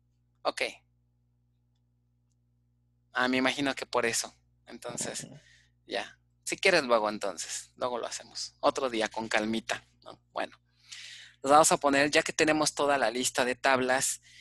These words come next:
Speaker 1: eh, ya ponemos las condiciones. Aquí mi recomendación, ya ponemos where,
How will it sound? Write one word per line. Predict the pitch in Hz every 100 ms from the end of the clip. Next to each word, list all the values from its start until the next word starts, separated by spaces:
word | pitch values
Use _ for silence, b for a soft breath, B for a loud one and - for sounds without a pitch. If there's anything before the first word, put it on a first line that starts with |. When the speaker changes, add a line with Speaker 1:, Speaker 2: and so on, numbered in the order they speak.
| B _
Speaker 1:
eh, | 123 117 113 117
ya | 120 123
ponemos | - 123 123 120 123 123 123 -
las | 117 120 -
condiciones. | 117 110 107 - 92 - - - b b _ 110
Aquí | - 131
mi | 135 139
recomendación, | 143 - 131 120 117 - 127 131
ya |
ponemos | 120 117 110 110 117
where, | 131 127